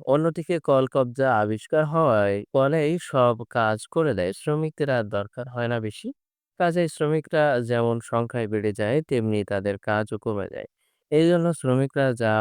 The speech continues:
পায়, সেই মাইনেতেই কাজ করতে রাজি হয়। ক্যাপিটালিস্টরাও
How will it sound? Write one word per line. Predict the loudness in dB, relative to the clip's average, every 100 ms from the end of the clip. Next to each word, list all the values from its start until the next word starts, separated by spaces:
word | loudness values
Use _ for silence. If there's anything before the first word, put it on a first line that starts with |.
| 0
পায়, | 0 0 0 -2
সেই | -4 0 0
মাইনেতেই | 0 0 0 -2 -4 -4
কাজ | -4 -4 -4
করতে | -6 -4 -4
রাজি | -2 -2 -6
হয়। | -12 -12 -4
ক্যাপিটালিস্টরাও | -2 -2 0 0 0 -2 2 4 6 6